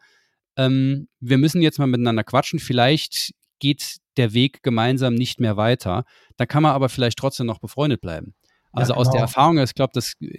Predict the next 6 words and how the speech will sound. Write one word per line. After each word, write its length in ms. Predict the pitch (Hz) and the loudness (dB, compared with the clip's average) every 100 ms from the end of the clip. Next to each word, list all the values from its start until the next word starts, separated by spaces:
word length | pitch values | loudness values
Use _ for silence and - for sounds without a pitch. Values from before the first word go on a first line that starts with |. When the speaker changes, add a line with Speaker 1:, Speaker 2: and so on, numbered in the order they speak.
| - - | -14 -4
Speaker 1:
kann, 240 | 135 131 | -2 0
kann 280 | 131 123 120 | 0 0 0
jeder 360 | 117 156 160 | 2 2 2
und 140 | 139 123 | 2 0
jede 200 | 143 127 | 0 2
nachvollziehen, 760 | 120 156 123 110 - 104 143 | 0 0 -2 -4 -4 -4 -4